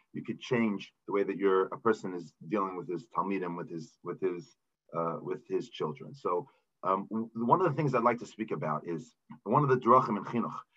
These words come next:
It's a pasuk in Koheles, "Smach bach-, bachur b'yaldusecha."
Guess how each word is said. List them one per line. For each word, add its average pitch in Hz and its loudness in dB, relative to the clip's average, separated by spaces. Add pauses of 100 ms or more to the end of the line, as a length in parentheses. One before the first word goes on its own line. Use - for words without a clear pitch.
It's - -8
a - -2
pasuk 139 4
in 110 0
Koheles, 127 2 (260)
"Smach 143 6 (100)
bach-, 139 8
bachur 131 6
b'yaldusecha." 101 2